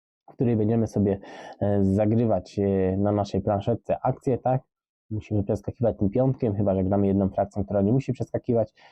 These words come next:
e, zdobywać mechy, kontrolować i to wszystko ścigamy się na punkty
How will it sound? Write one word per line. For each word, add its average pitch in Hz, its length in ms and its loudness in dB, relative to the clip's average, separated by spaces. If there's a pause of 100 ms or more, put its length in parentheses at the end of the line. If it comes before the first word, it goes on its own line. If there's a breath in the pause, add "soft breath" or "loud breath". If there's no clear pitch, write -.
(200 loud breath)
e, 107 140 2
zdobywać 113 480 2
mechy, 131 480 2 (480 soft breath)
kontrolować 120 680 0
i 113 120 -4
to 117 100 -2
wszystko 120 380 -2
ścigamy 123 440 0
się 101 140 -2
na 98 100 2
punkty 156 520 0